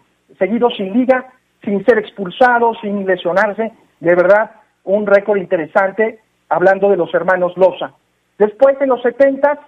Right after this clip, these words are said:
Arturo y Daniel Razo, originarios de Irapuato, a ambos ya los escuchamos en una entrevista de Poder, los Doberman de Irapuato, durísimos, principalmente Arturo. Daniel era delantero y luego fue habilitado como central.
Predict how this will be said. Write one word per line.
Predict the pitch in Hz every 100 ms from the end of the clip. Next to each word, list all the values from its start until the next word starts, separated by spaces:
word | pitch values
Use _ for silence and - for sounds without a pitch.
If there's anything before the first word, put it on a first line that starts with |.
| _ _ -
Arturo | 196 196 269 254 254
y |
Daniel | 220 220 233
Razo, | 254 269 - 302 311 _ _ -
originarios | 190 196 214 220 220
de | 214
Irapuato, | 226 220 262 262 277 196
a | 214
ambos | 233 233 220 - _ -
ya | 214
los | 220 214
escuchamos | 196 202 226 214 202
en | 202
una | 214
entrevista | 202 196 208 - 208
de |
Poder, | 202 220 240 277 285 _ _
los | 185 190
Doberman | 175 220 214 196 196
de |
Irapuato, | 202 208 254 269 285 294 - _ _ _
durísimos, | 156 196 254 262 277 269 269
principalmente | 202 185 190 208 202 196 196 196 -
Arturo. | 185 180 226 202 147 117 _ _ -
Daniel | 175 196 214 226 208
era | 185 196
delantero | 202 233 240 262 269
y |
luego | 196 190 185
fue |
habilitado | 190 185 170 196 190 196 - _ _ -
como | 196 196 196
central. | - 175 160 202 180 165